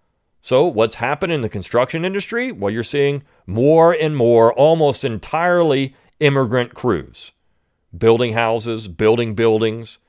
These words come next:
This is all you get anymore because it's cheap.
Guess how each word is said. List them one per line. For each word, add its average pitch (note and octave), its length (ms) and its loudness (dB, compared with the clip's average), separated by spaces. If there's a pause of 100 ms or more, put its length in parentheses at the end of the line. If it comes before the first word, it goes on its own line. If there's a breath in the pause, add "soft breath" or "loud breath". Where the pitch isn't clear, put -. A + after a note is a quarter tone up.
(240)
This G#3 80 -12
is B2+ 100 -10
all E2 140 -2
you F2 140 -10
get G#3+ 240 -2
anymore F2+ 520 -4 (640)
because F#2 320 -6
it's C3+ 120 -12
cheap. A#3+ 340 -10